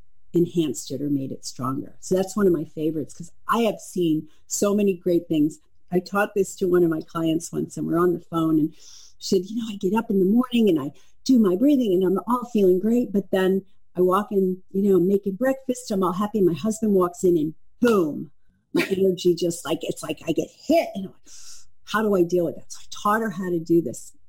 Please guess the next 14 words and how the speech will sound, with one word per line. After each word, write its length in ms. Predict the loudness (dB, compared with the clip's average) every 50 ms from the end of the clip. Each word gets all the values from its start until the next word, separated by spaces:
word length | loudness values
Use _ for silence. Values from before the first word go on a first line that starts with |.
| -20 -8 -8
And 140 | -8 -6
so 120 | -2 0 2
the 80 | 4
next 260 | 4 2 2 0 -2 -2
day 340 | 0 0 0 0 -4 -6 -14 -20 -20 -20 -20 -20 -20 -18 -18 -18 -18 -18 -18 -18 -18 -16
she 200 | -12 -4 -4 0
goes 200 | 0 0 2 2
in 140 | 2 4 4
and 140 | 4 4 2 -2 _ _ _ _ _
she's 280 | -8 -8 -8 -2 2
making 260 | 2 2 2 0 -2
breakfast 640 | 0 0 -2 -2 -4 -4 -2 -2 -2 -2 -4 -2 0
and 120 | 0 0
she's, 360 | 0 -2 -2 -2 -2 -4 -10